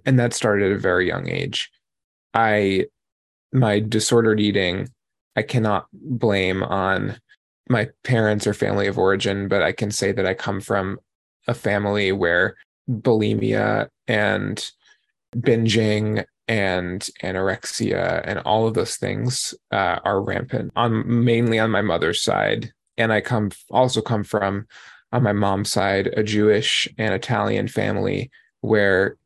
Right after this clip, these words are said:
you eat, and culturally food was really important. And that was, that was a struggle. That was a big struggle. And so again, I can't say I learned my eating,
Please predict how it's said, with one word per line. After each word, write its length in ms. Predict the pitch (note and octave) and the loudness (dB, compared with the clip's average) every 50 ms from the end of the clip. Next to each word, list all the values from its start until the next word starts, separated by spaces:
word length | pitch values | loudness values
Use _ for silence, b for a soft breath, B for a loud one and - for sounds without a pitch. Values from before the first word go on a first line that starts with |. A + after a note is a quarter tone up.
| _ _ _ _ _ _ _ _ _ | _ _ _ _ _ _ _ _ _
you 360 | - - - C#3 A#2+ A#2+ G#2+ - | -14 -12 -8 -2 0 0 0 2
eat, 320 | - A2+ C3+ C3+ - - - _ _ _ _ _ _ _ _ | 2 2 2 2 2 -2 -12 _ _ _ _ _ _ _ _
and 160 | B2 A#2 G#2+ | -2 -2 -2
culturally 760 | - - A#2+ C3 C3 C3 - A#2+ G#2+ G2 F#2+ F#2 G2 G2 - _ _ _ _ _ - | 0 0 0 0 0 0 0 2 2 4 2 2 0 -2 -4 _ _ _ _ _ -20
food 340 | - - A#2+ G#2+ G#2 G2+ | -6 0 2 2 2 2
was 220 | G2 F#2+ G2 A2+ G#2 | 0 -2 -2 -2 0
really 240 | G2+ F2+ F2+ G2 F#2+ | 0 0 0 0 -2
important. 520 | F#2+ - - A2 G#2+ - - F2+ - - _ _ _ b b b b b b b b _ _ - | -2 -2 -2 -2 -2 -2 -4 -8 -10 -10 _ _ _ b b b b b b b b _ _ -2
And 640 | A2+ A2+ G2+ G2 G2 F#2+ G2 G2 F#2+ F#2 - - - - _ _ _ _ _ _ _ _ _ _ _ _ _ _ _ _ _ _ _ _ | 0 0 2 2 0 0 -2 -4 -4 -4 -6 -6 -8 -10 _ _ _ _ _ _ _ _ _ _ _ _ _ _ _ _ _ _ _ _
that 400 | - A#2+ G#2+ A#2+ A2+ A2 A2 - | -8 -2 0 2 2 2 0 0
was, 840 | A2+ G#2+ A2 G#2+ G#2 G2+ G2+ G2 G2 F#2+ G2 - - - - - - - C3 | 0 2 4 4 4 4 2 2 0 -4 -6 -4 -4 -2 -2 -4 -6 -6 -4
that 180 | A#2+ C3 G#2+ | 0 0 2
was 140 | A2+ B2 A#2 | 2 2 0
a 40 | A2+ | 0
struggle. 520 | - - - B2 B2+ - G#2 G2 G#2+ - _ _ _ b b b b b _ - | -2 2 2 2 4 4 0 -2 -2 -6 _ _ _ b b b b b _ 0
That 100 | A#2+ A2 | 2 4
was 140 | G#2+ - | 4 4
a 60 | A2+ G2+ | 2 2
big 240 | - A#2 A2+ G#2+ | 2 0 0 0
struggle. 520 | - - - G2+ F#2+ - G2+ G2+ G#2+ - - _ - - - | -2 -2 0 0 0 0 -2 -4 -4 -6 -10 _ -16 -4 0
And 360 | C3+ C3+ B2+ A#2+ A#2+ A#2 A2 | 2 4 6 6 6 4 4
so 340 | - - - C#3+ B2+ B2 A#2+ | 2 0 4 6 8 8 8
again, 220 | A#2+ B2+ C3 B2 A#2+ | 8 6 6 6 6
I 80 | A#2 | 4
can't 260 | A2+ - B2+ A#2 A2+ | 4 4 2 2 2
say 160 | - - A#2 A2 | 2 2 4 4
I 300 | A2 A2 G#2+ G#2+ G#2 - - - | 6 6 6 6 4 4 -2 -10
learned 680 | - - C3 A#2 A#2 A#2 A#2 A#2 A#2 A2+ A2 A2 - - - - _ _ _ _ _ _ _ _ _ _ _ _ _ _ _ _ - | -8 -2 0 2 4 4 6 4 4 2 0 -2 -4 -8 -10 -12 _ _ _ _ _ _ _ _ _ _ _ _ _ _ _ _ 2
my 140 | C#3 B2+ A#2 | 2 2 4
eating, 720 | - G2 A#2 A#2 A2+ A2+ A2 A2 G#2+ G#2+ G#2+ G#2+ B2+ | 4 2 2 4 4 2 2 0 0 -2 -2 -4 -6